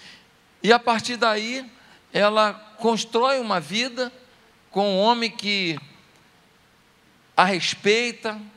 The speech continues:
a ama, e aí ela tem os filhos, e aí ela prioriza isso.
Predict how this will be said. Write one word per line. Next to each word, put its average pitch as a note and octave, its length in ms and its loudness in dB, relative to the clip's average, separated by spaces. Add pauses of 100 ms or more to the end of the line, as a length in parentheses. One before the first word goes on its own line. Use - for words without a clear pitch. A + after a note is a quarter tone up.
(100)
a D#3 140 2
ama, A3+ 560 -2 (1040)
e G3 80 0
aí G3+ 180 2
ela A3+ 220 0
tem - 240 -6
os A#3+ 160 0
filhos, D#3+ 600 -4 (1040)
e E3+ 80 0
aí E3+ 80 0
ela G#3 160 -2
prioriza G3 580 -2
isso. C3 400 -10